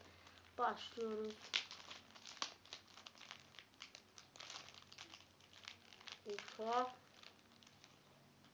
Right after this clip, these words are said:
Evet. Bir takım.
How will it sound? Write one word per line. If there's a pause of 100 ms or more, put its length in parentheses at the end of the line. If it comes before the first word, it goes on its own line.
(2250)
Evet. (1800)
Bir
takım.